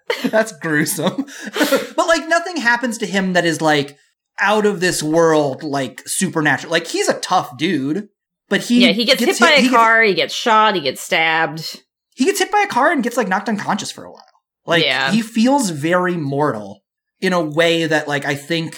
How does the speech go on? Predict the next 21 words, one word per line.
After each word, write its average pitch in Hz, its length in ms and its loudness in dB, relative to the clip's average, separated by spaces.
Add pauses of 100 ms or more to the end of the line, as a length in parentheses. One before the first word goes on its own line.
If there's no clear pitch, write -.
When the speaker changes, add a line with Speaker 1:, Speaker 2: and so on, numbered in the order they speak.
(120)
Speaker 1:
makes 143 340 -6
him 143 500 -4
scarier. 160 760 -6 (420)
If 147 160 -8
he's 180 240 -6
just, 180 220 -4
like, 160 280 0 (520)
I, - 100 2 (120)
I - 20 2
don't 233 100 -2
know, 156 240 -4
maybe 220 260 2
it's - 140 -2
me, 151 400 -2
but, 151 140 -4
like, 147 180 0
when 151 140 -2
I 165 240 0
start 220 300 -2
seeing 165 340 -2
him 151 400 0